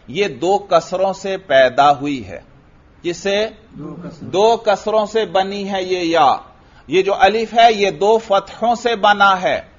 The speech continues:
Speaker 1: और ये जो वाव है, ये दो जम्मों से पैदा हुआ है। तवज्जो है? वाव किससे पैदा हुआ? दो जम्मों से। अलिफ किससे पैदा हुआ? दो फतहों से। और या किससे पैदा हुई है?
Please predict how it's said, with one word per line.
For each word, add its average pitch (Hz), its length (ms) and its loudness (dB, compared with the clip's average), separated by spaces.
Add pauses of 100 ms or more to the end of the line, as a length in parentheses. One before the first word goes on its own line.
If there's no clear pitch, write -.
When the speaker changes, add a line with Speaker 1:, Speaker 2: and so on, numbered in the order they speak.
(260)
Speaker 1:
और 180 180 4
ये 202 180 0
जो 214 180 -2 (580)
वाव 185 420 4
है, 226 320 4
ये 190 120 0
दो 175 260 -4
जम्मों 160 500 -2
से 196 180 -6
पैदा 151 340 0
हुआ 127 360 -2
है। 87 160 -14 (640)
तवज्जो 143 380 -4
है? 170 500 0 (240)
वाव 165 300 2
किससे 202 340 -2
पैदा 214 300 4
हुआ? 196 380 4 (300)
दो 185 220 0
जम्मों 175 480 0
से। 160 360 -4 (140)
अलिफ 202 260 2
किससे 202 340 -6
पैदा 214 320 4
हुआ? 196 400 2 (140)
दो 175 340 -2
फतहों 196 540 2
से। 185 340 -4 (140)
और 165 260 4
या 175 260 2
किससे 196 360 -6
पैदा 208 300 0
हुई 208 260 -2
है? 180 460 -2